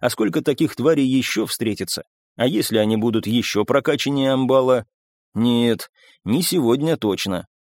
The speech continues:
Так, а что за фигня с ценами на стойкость и мощь? Эти обычные таланты, раньше их можно было спокойно повысить за копейки. Цена раньше складывалась просто. Покупаемый ранг, помноженный на два, давал цену.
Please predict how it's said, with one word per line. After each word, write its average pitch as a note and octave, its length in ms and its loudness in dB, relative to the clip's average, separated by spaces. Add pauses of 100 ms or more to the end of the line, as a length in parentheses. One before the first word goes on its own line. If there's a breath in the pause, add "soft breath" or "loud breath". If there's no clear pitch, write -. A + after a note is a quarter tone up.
(340)
Так, A2+ 460 2
а G#2+ 100 2
что - 240 -4
за F3+ 140 -2
фигня E3+ 340 -2
с - 100 -4
ценами F#3 380 -2
на C#3+ 180 2
стойкость D#3+ 640 -2
и D3+ 80 4
мощь? E3+ 380 -2 (360)
Эти D#3+ 260 2
обычные D#3 540 2
таланты, C#3 680 2
раньше F3 340 0
их - 80 -2
можно E3 300 0
было F3+ 180 0
спокойно D#3 480 0
повысить D3+ 540 -2
за B2+ 160 0
копейки. D3 640 0 (260)
Цена C3 340 2
раньше D3+ 300 0
складывалась C#3+ 560 2
просто. B2+ 520 -2 (140)
Покупаемый A#2+ 640 4
ранг, A#2+ 320 2
помноженный A#2 540 2
на D#3 160 2
два, F3+ 380 0
давал A2+ 340 0
цену. A2+ 460 0